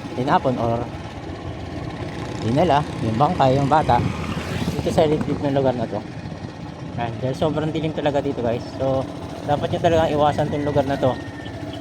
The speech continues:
sa gabi. Sa ganito, wala naman, marami naman dumadaan sa sasakyan. Sa gabi lang, iwasan nyo, eh, gabi hanggang madaling araw, basta madilim, iwasan nyo na dumaan dito sa lugar na to. Ayan. Ito, guys, so, ito na yung paakyat ng Gumao Quest. Ayan, ah.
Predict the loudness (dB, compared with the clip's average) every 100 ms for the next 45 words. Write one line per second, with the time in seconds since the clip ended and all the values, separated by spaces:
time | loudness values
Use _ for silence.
0 | -10 -2 4 4 4 2 0 4 6 6
1 | 4 6 6 6 6 4 6 4 6 6
2 | 6 4 2 4 4 4 2 0 0 2
3 | 2 0 -6 -12 -12 -12 -4 2 6 8
4 | 6 8 6 6 4 2 0 2 2 4
5 | 6 6 4 4 4 4 4 4 4 2
6 | 2 4 4 4 4 4 4 4 2 2
7 | 2 4 4 2 -2 -2 2 2 2 2
8 | 0 -2 -6 -4 -4 -6 -4 2 2 0
9 | -8 -12 -10 -6 2 6 6 6 2 2
10 | 2 4 4 4 2 2 4 4 2 -2
11 | -10 4 4 6 0 -8 -10 -12 -10 -10
12 | -10 -6 -2 4 8 8 6 4 2 2
13 | -4 -2 -2 -4